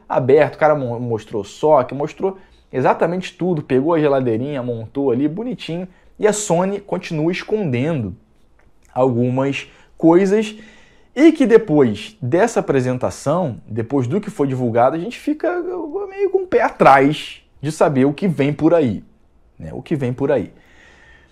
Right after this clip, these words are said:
Então vamos lá, a Sony fez a apresentação focada em três partes,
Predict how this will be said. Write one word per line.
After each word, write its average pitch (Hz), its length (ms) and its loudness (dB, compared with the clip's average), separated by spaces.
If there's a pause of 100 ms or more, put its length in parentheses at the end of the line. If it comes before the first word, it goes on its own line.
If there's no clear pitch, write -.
(140)
Então 262 140 4
vamos 262 180 4
lá, 110 140 8
a - 80 2
Sony 262 340 2
fez 226 260 2
a 220 40 6
apresentação 175 720 -2
focada 165 540 2
em 160 100 -2
três 214 840 -2 (640)
partes, - 640 -8